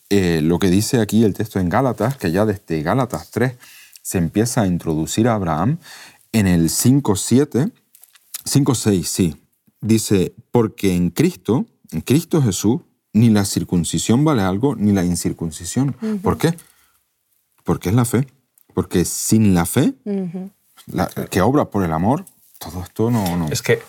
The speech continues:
Speaker 3: claro,
Speaker 2: Es
Speaker 3: porque la gente dice, "No, eh, le pide que se circuncide y Abraham obedece y,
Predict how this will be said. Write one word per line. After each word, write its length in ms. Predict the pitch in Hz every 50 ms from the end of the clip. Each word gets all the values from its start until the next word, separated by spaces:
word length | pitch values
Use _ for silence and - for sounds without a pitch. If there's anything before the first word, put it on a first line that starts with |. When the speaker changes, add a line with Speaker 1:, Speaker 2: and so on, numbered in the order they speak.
| - - -
Speaker 3:
claro, 200 | 131 117 110 104
Speaker 2:
Es 40 |
Speaker 3:
porque 160 | 107 110 107 107
la 60 | 101
gente 220 | - 110 107 101
dice, 180 | 104 101 110 104
"No, 260 | 104 131 135 107 - - _ -
eh, 380 | 110 107 101 98 98 92 78 - - -
le 160 | 113 107 104
pide 320 | - 139 143 151 165 151
que 160 | 143 139 131 120
se 420 | - - - 117 110 110 110 107
circuncide 880 | 107 - - 110 101 - - 104 98 98 - - 151 151 151 165 160 147
y 80 | 120
Abraham 420 | 107 104 101 101 98 113 135 156 -
obedece 760 | 117 101 92 87 80 90 123 156 151 - - 165 170 175 - -
y, 340 | - 117 107 104 101 90